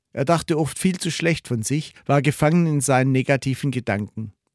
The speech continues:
Er musste lernen, nicht alles zu glauben, was er von sich dachte. Musste lernen, sein Leben in einem guten Licht zu sehen. Auch wenn Kurt Krömer mit Gott wohl nicht viel am Hut hat, hat er damit etwas getan,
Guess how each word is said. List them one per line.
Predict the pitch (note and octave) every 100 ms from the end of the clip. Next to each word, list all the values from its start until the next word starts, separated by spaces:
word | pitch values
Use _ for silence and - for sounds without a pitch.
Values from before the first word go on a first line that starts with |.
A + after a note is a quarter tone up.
| -
Er | A#2+
musste | B2+ - B2+
lernen, | G#2 A2 D#3 D3
nicht | D3 -
alles | G#2 C3+ -
zu | -
glauben, | C3+ B2+ D3 C#3 A2+ -
was | B2 A2+
er | G#2+
von | - A2+
sich | G#2 G2+
dachte. | - - - - - -
Musste | C#3 - C#3+
lernen, | C#3 E3 F#3+
sein | D#3+ C#3
Leben | C#3 F3+ F#3
in | D#3 C#3+
einem | C3+ C3+
guten | D3 F3 E3+
Licht | C3 C#3+ -
zu | -
sehen. | - - G2 G#2 - _ _ -
Auch | G3 G3+
wenn | F#3+
Kurt | D3+ D#3+ -
Krömer | C#3+ E3 E3+
mit | C#3+ A#2
Gott | D#3+ D#3+
wohl | C#3
nicht | C3 E3 -
viel | B2+
am | A2 G2+
Hut | A2 B2 C#3
hat, | C#3+ - _
hat | - D3+
er | D#3+
damit | D3 D3 A2
etwas | B2+ B2 A#2+
getan, | G#2+ - A#2+ A#2 D#3